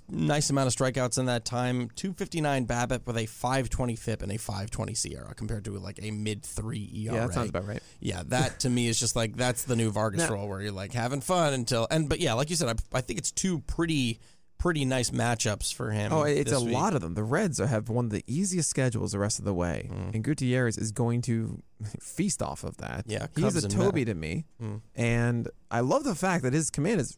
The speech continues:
Speaker 2: really good.
Speaker 1: His command, yes, a lot of called strikes.
Speaker 2: It, it's, but, I mean, we're talking, uh, changeups exactly where they need to be, arm
Speaker 1: Yep.
Speaker 2: side down, away from lefties, uh,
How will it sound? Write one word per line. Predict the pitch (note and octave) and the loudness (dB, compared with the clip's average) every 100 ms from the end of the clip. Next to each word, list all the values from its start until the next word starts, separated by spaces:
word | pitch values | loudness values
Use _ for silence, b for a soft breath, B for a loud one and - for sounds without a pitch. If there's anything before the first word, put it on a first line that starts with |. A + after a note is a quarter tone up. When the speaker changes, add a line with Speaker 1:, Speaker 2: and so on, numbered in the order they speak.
| A2+ | -4
Speaker 2:
really | B3 D4+ | -2 -2
good. | - G3+ E3 | 0 0 0
Speaker 1:
His | - - | -2 2
command, | E3+ C#3+ | 2 0
yes, | A#2 G2+ - - | 0 0 0 2
a | |
lot | B2+ D3+ | 2 2
of | |
called | D3 B2+ | 2 0
strikes. | - A2 - - - | 0 -2 -6 -6 -4
Speaker 2:
It, | C#3 | 0
it's, | C#3+ - | 0 0
but, | - D3 - - | -2 -4 -8 -12
I | - | -2
mean, | D3 | 0
we're | F#3 | 2
talking, | G3+ E3+ D3+ C3+ A#2+ | 2 2 2 2 2
uh, | G2+ - - | 0 -4 -2
changeups | D3 F3+ E3+ - | 0 2 2 0
exactly | A2 A2 A2+ D#3 | -2 -2 -2 -2
where | D3 | 0
they | C3 B2+ | 2 0
need | A#2 A#2+ | 0 0
to | G#2+ | 0
be, | G#2+ A#2 | 2 2
arm | F2 A2 | 2 2
Speaker 1:
Yep. | B2 | 2
Speaker 2:
side | B2+ B2+ | 2 2
down, | A2+ A2 G#2+ | 2 2 2
away | F#2+ A#2 | 2 0
from | G2+ D#2+ | -2 -2
lefties, | G2+ - B2+ A#2+ A#2 - | -4 -2 -2 -2 -2 -2
uh, | F#2+ F2 | -2 -2